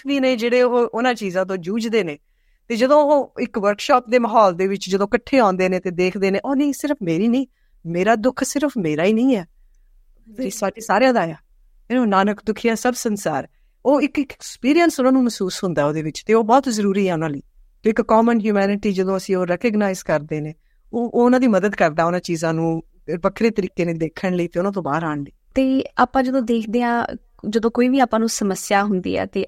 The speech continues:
Speaker 2: ਅਕਸਰ ਆਪਾਂ ਆਪਣੇ ਸਭ ਤੋਂ ਨੇੜਲਿਆਂ ਤੋਂ ਜਾਂਦੇ ਹਾਂ ਮਦਦ ਲੈਣ ਲਈ, ਹਾਂ, ਚਾਹੇ ਉਹ ਆਪਣਾ ਪਰਿਵਾਰ ਹੋਵੇ, ਚਾਹੇ ਆਪਣੇ ਦੋਸਤ ਮਿੱਤਰ ਹੋਣ, ਕੋਈ ਜਾਣਨ ਵਾਲੇ ਹੋਣ, ਤੁਹਾਡੇ ਵਰਗੇ ਕੋਈ ਸਲਾਹਕਾਰ ਹੋਣ ਜਿਨ੍ਹਾਂ ਨੇ ਪੜ੍ਹਿਆ ਆ ਜਾਂ ਇਹਨਾਂ ਜਾਣਦੇ ਆ ਇਹਨਾਂ, ਅ, ਫੀਲਡਸ ਦੇ ਬਾਰੇ। ਅਕਸਰ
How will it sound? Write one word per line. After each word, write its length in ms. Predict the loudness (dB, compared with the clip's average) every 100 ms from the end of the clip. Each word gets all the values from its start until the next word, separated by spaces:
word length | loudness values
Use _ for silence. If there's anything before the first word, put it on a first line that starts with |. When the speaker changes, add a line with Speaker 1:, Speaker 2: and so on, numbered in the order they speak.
| -4
Speaker 2:
ਅਕਸਰ 260 | -4 -2
ਆਪਾਂ 300 | -2 -2 -4
ਆਪਣੇ 280 | -4 -6 -6
ਸਭ 200 | -4 -6
ਤੋਂ 140 | -4
ਨੇੜਲਿਆਂ 500 | -2 0 -2 0 0
ਤੋਂ 160 | 0 -2
ਜਾਂਦੇ 300 | -2 -2 -2
ਹਾਂ 80 | 0
ਮਦਦ 280 | 0 0 -2
ਲੈਣ 240 | -2 -2 -2
ਲਈ, 140 | -4
ਹਾਂ, 160 | -2 -4
ਚਾਹੇ 240 | -2 -2
ਉਹ 60 | -2
ਆਪਣਾ 200 | -2 -4
ਪਰਿਵਾਰ 440 | -2 -2 0 0
ਹੋਵੇ, 280 | -2 -4 -4
ਚਾਹੇ 200 | -4 -4
ਆਪਣੇ 220 | -4 -2 -4
ਦੋਸਤ 380 | 0 -2 -2
ਮਿੱਤਰ 260 | -6 -4 -4
ਹੋਣ, 340 | -4 -4 -4 -6 _ _ _
ਕੋਈ 140 | -2 2
ਜਾਣਨ 360 | 4 2 2
ਵਾਲੇ 260 | 2 2 0
ਹੋਣ, 320 | -2 -2 0
ਤੁਹਾਡੇ 300 | 0 0 0
ਵਰਗੇ 300 | -2 0 -2
ਕੋਈ 180 | -2 -4
ਸਲਾਹਕਾਰ 640 | -2 0 0 0 0 -2
ਹੋਣ 280 | -2 -4 -2
ਜਿਨ੍ਹਾਂ 220 | -4 -4
ਨੇ 80 | -4
ਪੜ੍ਹਿਆ 340 | 0 0 2
ਆ 240 | 2 2 0
ਜਾਂ 180 | -2 -4 -10 -8
ਇਹਨਾਂ 240 | -2 2 2
ਜਾਣਦੇ 460 | 2 2 2 2
ਆ 80 | 2
ਇਹਨਾਂ, 340 | 0 0 0
ਅ, 240 | -2 -2 -4
ਫੀਲਡਸ 380 | -2 0 0 -2
ਦੇ 180 | -4
ਬਾਰੇ। 340 | -2 -2 -4 -10 _ _ _ -4
ਅਕਸਰ 640 | -4 -4 0 2 2 0